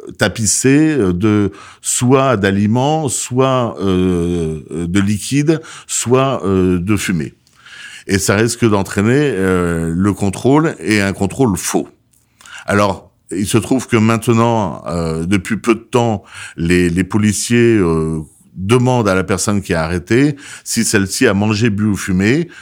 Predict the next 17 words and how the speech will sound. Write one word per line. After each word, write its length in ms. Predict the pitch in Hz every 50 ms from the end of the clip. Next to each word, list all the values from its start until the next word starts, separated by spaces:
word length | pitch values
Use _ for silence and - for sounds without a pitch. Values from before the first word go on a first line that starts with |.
| - - - - - -
Vous 220 | 92 98 101 98
allez 420 | 110 104 104 101 101 101 98 95 92
répondre 460 | 90 - 120 117 - 123 123 107 95
à 60 | 95
la 100 | 87 82
question 580 | - - 101 92 - - - 131 143 156 160 - -
et 220 | 127 127 120 117 110
si 260 | 117 - - 143 139
vous 240 | 127 123 123 110 113
avez 160 | 107 104 107
mangé, 380 | 107 107 107 104 92 110 107
bu 160 | 101 101 110 110
ou 100 | 107 101
fumé 320 | - - 98 104 107 98
trente 320 | - - - 110 107 -
minutes 320 | 95 98 95 98 92 - - -
avant, 440 | 80 90 80 90 98 110 131 135